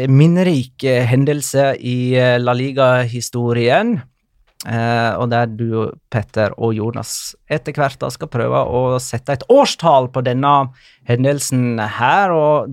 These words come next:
dette er en apropos til Zinedine Zidane sin kommentar i helgen om at det kunne smelle ei bombe eller to i løpet av de siste to døgni av, eh, overgangsmarkedet. For han var nemlig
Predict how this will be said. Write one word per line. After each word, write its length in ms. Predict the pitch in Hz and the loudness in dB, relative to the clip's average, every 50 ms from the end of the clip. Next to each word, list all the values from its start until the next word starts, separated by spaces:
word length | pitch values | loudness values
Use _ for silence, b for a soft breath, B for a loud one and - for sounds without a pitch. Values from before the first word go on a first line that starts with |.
| 123 - | -6 -4
dette 360 | 135 127 127 - - 170 151 | -4 -4 -2 0 0 0 2
er 480 | 120 131 143 143 143 143 135 135 127 127 b b b b b b b b | 2 0 0 0 2 2 0 0 -2 -4 b b b b b b b b
en 160 | 139 147 151 | -2 0 2
apropos 640 | 165 156 - - - 165 - - 269 294 294 233 135 | 2 0 0 0 -2 -2 0 0 0 2 2 2 0
til 300 | - 160 147 147 143 139 | 0 0 0 0 0 -2
Zinedine 560 | 131 - 143 143 139 135 131 147 156 151 143 | -2 -2 -2 -2 -2 -2 -2 -2 -2 -2 -2
Zidane 400 | - - 131 127 160 214 254 202 | -2 -2 -2 2 2 2 2 2
sin 200 | 131 - 131 127 | 0 0 -2 -2
kommentar 440 | 127 131 123 127 120 - 160 170 147 | -2 -2 -2 -2 0 0 2 2 2
i 80 | 120 110 | 2 0
helgen 360 | 131 151 170 135 120 135 151 | 0 -2 -2 -2 -2 -2 -2
om 120 | 156 147 | 0 -2
at 80 | 131 - | -4 -4
det 140 | - 135 - | -6 -10 -8
kunne 400 | - - 147 156 202 254 277 226 | -6 -4 -2 0 0 2 0 0
smelle 400 | - - 143 135 139 151 180 202 196 202 | 0 0 0 0 0 2 2 4 4 4
ei 80 | 202 | 2
bombe 400 | 190 151 165 160 165 170 170 165 156 151 147 | 2 0 0 -2 0 2 4 4 4 4 2
eller 200 | 147 147 139 131 | 0 -2 -2 -4
to 300 | - 139 135 127 113 107 | -2 -2 -2 -2 -2 -4
i 120 | 110 - 135 | -4 -2 2
løpet 280 | 135 135 131 131 131 | 2 2 2 2 0
av 80 | 131 127 | 0 0
de 100 | 123 117 | 0 -2
siste 380 | - - 120 - - - 120 120 - | -4 -6 -8 -8 -6 -6 -6 -6 -6
to 240 | - 123 120 120 | -6 -4 -4 -4
døgni 480 | 117 113 120 113 117 113 117 113 107 107 - - | -2 -2 -2 -2 -2 -2 -4 -4 -4 -4 -6 -4
av, 360 | - 107 107 107 107 104 117 | -4 -2 -2 -2 -2 -2 -4
eh, 140 | 113 90 - _ - | -4 -4 -4 _ -2
overgangsmarkedet. 1000 | 123 127 131 139 151 160 160 - - 208 208 185 - - - 220 185 156 120 - - b b b b b b b b b b - | -2 -2 0 0 -2 -2 -2 -2 -4 -6 -6 -6 -4 -2 -2 2 2 2 2 2 -2 b b b b b b b b b b -4
For 80 | 135 123 | -4 -2
han 280 | - - 214 247 214 | 2 2 2 2 4
var 120 | 180 180 180 | 2 2 2
nemlig 360 | 165 151 156 156 165 170 | 2 0 -2 -2 -2 -2